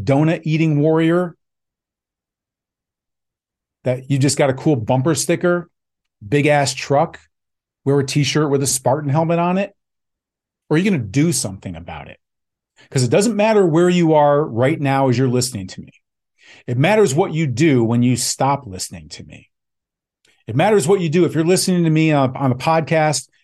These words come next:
and you're in your car to work and you get there and they've got donuts in the break room, it matters whether or not you're gonna pick up that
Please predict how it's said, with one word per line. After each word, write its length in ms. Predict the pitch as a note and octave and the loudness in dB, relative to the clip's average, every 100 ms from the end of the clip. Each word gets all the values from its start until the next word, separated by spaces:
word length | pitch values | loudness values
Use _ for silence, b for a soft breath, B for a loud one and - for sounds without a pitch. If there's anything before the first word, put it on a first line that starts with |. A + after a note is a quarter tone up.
| _ _ _ _ _ | _ _ _ _ _
and 100 | A#2+ | 0
you're 200 | C#3 E3 | 2 2
in 80 | E3 | 2
your 100 | D#3 | 0
car 280 | C3+ D#3+ D#3+ | 0 2 2
to 60 | C#3 | 2
work 380 | B2+ E3 E3 | 2 2 0
and 140 | B2 D3 | -4 -2
you 60 | |
get 260 | C#3 D#3+ E3 | 0 0 0
there 200 | E3+ E3 | 2 2
and 80 | C#3+ | 2
they've 120 | D#3 | 2
got 260 | E3 C3 F#2+ | 0 -2 0
donuts 460 | C#3 D#3+ E3 - | 2 2 0 0
in 100 | D#3 | 0
the 80 | D3+ | 0
break 380 | B2+ C#3+ D#3+ F3+ | 0 0 0 -2
room, 400 | F#3 F#3+ F#3 E3 _ _ _ _ _ _ _ _ _ _ _ _ _ _ _ _ _ _ _ - | 0 0 -4 -8 _ _ _ _ _ _ _ _ _ _ _ _ _ _ _ _ _ _ _ -12
it 100 | A2+ | -2
matters 460 | C3+ F#3+ E3+ C3 | 0 2 2 2
whether 360 | B2 D3 C#3+ C#3+ | 2 2 2 2
or 100 | B2 | 2
not 420 | B2 C#3+ G#2+ G2 _ _ _ _ _ _ _ | 2 0 -2 -4 _ _ _ _ _ _ _
you're 120 | C3 C#3+ | -2 0
gonna 140 | B2 | -2
pick 280 | - D3+ C3+ | -4 -6 -2
up 180 | C3 B2+ | -2 -2
that 260 | A2+ - | -6 -8